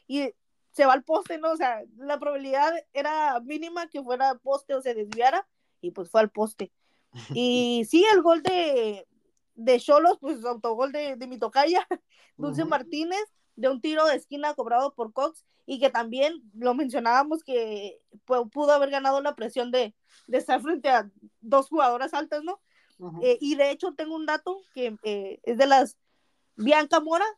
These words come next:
Speaker 1: porque estuvo, la jugadora Dulce estuvo entre Bianca y Addison, y Bianca es de las jugadoras más altas.
Speaker 2: Ujú.
Speaker 1: Entonces, ojito ahí,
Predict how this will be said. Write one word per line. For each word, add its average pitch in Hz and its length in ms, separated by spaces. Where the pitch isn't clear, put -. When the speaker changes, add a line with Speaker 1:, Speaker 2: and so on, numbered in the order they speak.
Speaker 1:
porque 277 240
estuvo, 277 340
la 277 120
jugadora 247 520
Dulce 269 340
estuvo 262 280
entre 233 280
Bianca 233 440
y 220 100
Addison, 311 300
y 247 140
Bianca 240 340
es 262 80
de 277 80
las 269 120
jugadoras 220 600
más 240 220
altas. 262 460
Speaker 2:
Ujú. 139 100
Speaker 1:
Entonces, 202 760
ojito 240 420
ahí, 330 240